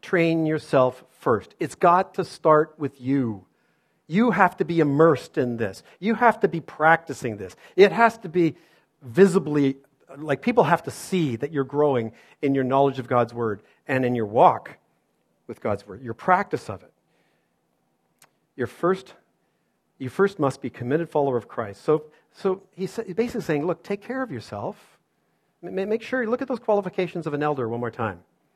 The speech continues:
And, and the character traits. Make, make sure, but stay in the word, follow the word." He goes on to say this in verses eight and nine. "For while bodily training is of some value, godliness is of value in every way." Emphasis.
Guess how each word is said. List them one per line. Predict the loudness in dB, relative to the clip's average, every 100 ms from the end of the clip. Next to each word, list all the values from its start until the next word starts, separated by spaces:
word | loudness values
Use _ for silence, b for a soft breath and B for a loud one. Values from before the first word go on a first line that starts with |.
| _ _ _ -14 -14 -8
And, | -8 -6
and | -8 -8
the |
character | -2 4 4 4 -8
traits. | -6 -8 -6
Make, | -6
make | -6 -8
sure, | -4 -6 -6 -14 _ _ _ _ _ _
but | -14 -14
stay | -4 0 2
in | 2
the | 0
word, | 0 0 -2 -2
follow | 0 0
the | 0
word." | -2 -2 -2
He |
goes | -4 0
on | 2 2
to |
say | 0 0
this | 2 0 -2
in | -6
verses | -6 -2 -2
eight | 0
and | 0
nine. | 2 0 -2 -14 b b b b
"For | 2 10
while | 10 10
bodily | 8 6 6 2
training | 0 0 2 4 2
is | 0
of | -4
some | 2 2 6
value, | 6 4 2 -8 -10 b b b
godliness | 4 4 6 4 4 2 -4 -10
is | -6 -2
of | 0
value | 4 6 4 2 -2 -2
in | -4 -4 _ 6
every | 8 8 4 -2 0
way." | 0 -2 -4 -8 -20 _ _ _ _ _ _ _
Emphasis. | -6 -6 -8 -16 -20 _ _